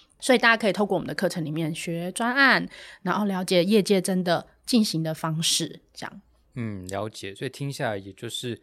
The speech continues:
Speaker 2: 不止学习，而且在那个我们职涯上的话呢，Apple School 会帮忙跟，帮大家接，呃，接洽一些，呃，知名的一些软体的公司，像刚刚说一些 Line 啊、Dcard 啊等等之类的，让学生、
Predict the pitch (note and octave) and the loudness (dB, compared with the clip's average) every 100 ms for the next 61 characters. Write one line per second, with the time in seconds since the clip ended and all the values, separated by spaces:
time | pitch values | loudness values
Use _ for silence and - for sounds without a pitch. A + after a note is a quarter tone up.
0 | _ _ _ _ _ - C4 B2 G#2+ A#2+ | _ _ _ _ _ -4 -4 -4 -6 -4
1 | A2+ C3 - G#2 G#2+ C#3+ C3 G#2+ C3 A#2+ | -2 -2 -6 -8 -8 -4 -4 0 0 4
2 | A2+ G2+ F#2+ G2+ G#2 _ - - - C#3 | 4 4 2 -2 -2 _ -20 -14 -4 0
3 | C#3+ D3 - D3+ A#2 A2+ C#3 A2+ A2 D#3+ | 4 4 4 2 2 4 4 4 2 0
4 | E3+ F3+ - - A#2 G#2 A#2 A#2 G#2+ G#2+ | 0 -2 -6 -2 0 0 0 0 -4 -6
5 | - B2+ B2+ A#2+ C3+ D3 C3+ A#2 A#2 - | -6 -4 -4 -4 -2 0 0 0 -2 -2
6 | C3+ C3 - _ C#3 B2 F#3+ F#3 G3+ C#3+ | -2 -2 -6 _ -6 2 2 4 4 4
7 | C3+ C#3 C3+ C3+ A#2 G#2 - C#3+ A#2+ A2 | 2 2 2 0 -2 -2 0 0 0 0
8 | A2 - A2 G#2+ A2 A2 A#2 - F#2+ F#2+ | -2 0 0 0 -2 -2 -4 -6 -6 -4
9 | G2 G2+ G2 G#2+ G#2 G#2 G#2 A2 A#2 C3 | -4 -6 -6 -4 -4 -6 -6 -6 -4 -2
10 | A2+ G#2 G#2 B2 - C#3+ A#2 G2 - G2+ | -2 -4 -8 -10 -4 -2 -2 -4 -10 -10
11 | G#2 F2+ - G#2 G#2+ A2+ B2 C3+ - - | -12 -12 -8 -6 -8 -6 -2 -4 -4 -20
12 | - _ - B2+ C#3 C3+ | -20 _ 0 2 2 0